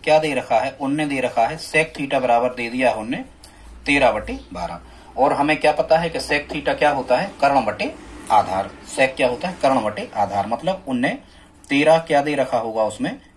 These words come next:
कर्ण भुजा तेरह और आधार भुजा कितनी उनने दे रखी हमें, बारह। अब हम क्या करेंगे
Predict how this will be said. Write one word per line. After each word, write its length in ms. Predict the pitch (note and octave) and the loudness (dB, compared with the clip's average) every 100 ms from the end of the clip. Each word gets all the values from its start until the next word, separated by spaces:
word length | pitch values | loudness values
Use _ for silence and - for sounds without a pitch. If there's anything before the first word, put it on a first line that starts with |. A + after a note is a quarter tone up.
| - | -4
कर्ण 280 | - A#2+ C3 | 2 4 4
भुजा 220 | A#2+ A2+ G#2 | 0 0 0
तेरह 440 | - G#2 C3+ C3 - - _ _ | -2 0 0 0 -8 -20 _ _
और 280 | B2 G3+ - _ _ _ | -2 -2 -2 _ _ _
आधार 420 | A#2 A2+ - A2+ | 4 4 4 2
भुजा 220 | G#2+ A2 A2 | 2 -2 -2
कितनी 360 | G#2+ A#2 A3 C#4 _ _ - | -2 -6 -6 -6 _ _ -16
उनने 200 | A2 G#2+ | -10 -8
दे 140 | G#2 | -6
रखी 240 | G#2 G2+ G#2 | -6 -6 -8
हमें, 220 | G#2+ A#3 - | -8 -8 -2
बारह। 340 | F#2+ F2+ E2+ - - - | 2 2 2 -10 -10 -2
अब 120 | - | 2
हम 140 | B2+ | 2
क्या 120 | C3 C#3 | 2 0
करेंगे 400 | C#3 D3+ F3 | 2 0 -2